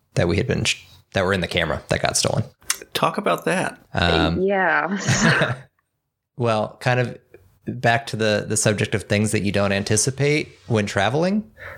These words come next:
Speaker 1: Um, we got robbed a lot. Uh,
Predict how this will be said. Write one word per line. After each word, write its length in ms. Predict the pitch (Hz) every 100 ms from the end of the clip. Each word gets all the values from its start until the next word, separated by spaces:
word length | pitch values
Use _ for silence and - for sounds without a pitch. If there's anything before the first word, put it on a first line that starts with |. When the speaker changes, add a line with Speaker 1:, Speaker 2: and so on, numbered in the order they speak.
| -
Speaker 1:
Um, 420 | - 98 95 95 90
we 60 | 104
got 400 | 95 113 - -
robbed 520 | - 90 82 80 101 -
a 80 |
lot. 500 | 90 78 76 - - _ _ _ _ _
Uh, 500 | 240 - - - -